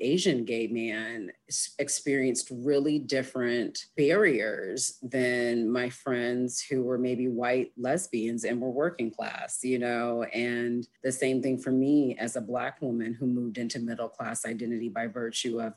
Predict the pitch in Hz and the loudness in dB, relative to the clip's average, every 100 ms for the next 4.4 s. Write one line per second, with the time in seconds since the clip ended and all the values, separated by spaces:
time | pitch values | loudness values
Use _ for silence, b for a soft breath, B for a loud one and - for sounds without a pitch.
0 | 113 113 110 107 110 120 117 113 117 123 | -4 -2 -2 -4 -4 -2 0 0 -2 -4
1 | - - - 131 120 - 123 117 117 117 | -10 -14 -4 -2 0 0 -2 -2 -2 -2
2 | 110 - 120 117 113 113 117 - - 127 | -4 -6 -6 -4 -2 -2 -2 -4 -4 -2
3 | 127 120 117 117 117 135 123 123 - 120 | 0 0 0 -4 -2 -2 0 0 -2 -4
4 | 139 123 120 | -2 -2 -4